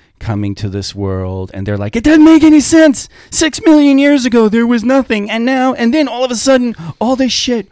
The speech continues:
where'd this carbon come from? Where did all these life forms come from? It doesn't make any sense," you know? <clears throat> And they still haven't, I mean, I know the overall, uh, plot of it, but they still haven't actually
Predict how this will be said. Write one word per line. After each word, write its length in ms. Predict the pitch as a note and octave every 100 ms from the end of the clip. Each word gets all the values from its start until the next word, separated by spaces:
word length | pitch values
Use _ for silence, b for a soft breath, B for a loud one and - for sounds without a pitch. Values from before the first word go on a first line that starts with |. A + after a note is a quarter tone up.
| b
where'd 180 | - G#3+
this 160 | A3
carbon 400 | - F#3+ F#3+ F3+
come 180 | D#3+ D#3
from? 220 | D3 C#3 B2
Where 160 | - G#3+
did 200 | A3 A3+
all 160 | G#3+ G#3+
these 180 | G#3+
life 220 | G3 G#3+ -
forms 260 | G3 F3
come 160 | - E3+
from? 220 | D#3+ D#3+
It 60 | F3+
doesn't 180 | A#3+
make 160 | D4+ D#4+
any 160 | E4+ E4+
sense," 320 | F#4+ F4 -
you 120 | A#2
know? 180 | G#2 G#2 B B B B -
<clears throat> 420 | G#3 A3 F3 C3 _
And 140 | C3 C3
they 100 | D#3
still 260 | - E3+
haven't, 380 | D3+ C#3 B2+ A2+ - -
I 40 |
mean, 160 | A#2+ A#2
I 100 | A2
know 180 | A#2 A#2+
the 160 | G#2+
overall, 600 | G2+ G2+ G2 F#2 G#2+ F#2+ F#2 _ _ _ _ _ _ _ b b b b b b b
uh, 200 | - F#2
plot 460 | E2+ - A#2 A2 B2
of 180 | F#2+ F2+
it, 160 | G2+ -
but 160 | G2+
they 100 | A2
still 220 | G#2+ B2+
haven't 280 | A2+ A2 G2+
actually 580 | G2+ G2+ - F#2 F2+ E2+